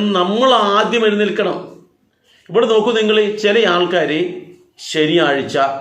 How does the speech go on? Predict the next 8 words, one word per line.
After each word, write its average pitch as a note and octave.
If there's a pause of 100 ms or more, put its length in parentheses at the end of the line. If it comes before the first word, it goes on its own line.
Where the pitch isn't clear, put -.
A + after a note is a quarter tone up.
(240)
ആണ് C3 (280)
വിദ്യാലയം C#3
ഇല്ല C3
എന്ന് C3+
പറഞ്ഞാൽ B2+ (360)
അമ്മയും C3
മക്കളും B2 (140)
എല്ലാവരും A#2+